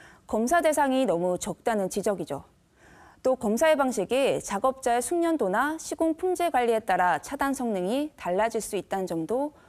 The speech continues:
허점으로 꼽힙니다. 중량 충격음이 일 데시벨만 낮아진 것도 아쉽다는 부분입니다.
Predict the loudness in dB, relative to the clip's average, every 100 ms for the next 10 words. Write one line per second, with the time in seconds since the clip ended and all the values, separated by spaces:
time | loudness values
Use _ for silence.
0 | _ -12 -4 -2 -2 -4 -6 -4 -4 -4
1 | -6 -12 _ _ _ _ _ -20 -20 -20
2 | -6 0 2 2 2 2 2 4 2 2
3 | 2 2 0 2 2 2 0 0 0 0
4 | 0 0 -2 -4 -4 -2 0 0 -4 -6
5 | -6 -4 -4 -2 -4 -2 -2 0 -2 -4
6 | -8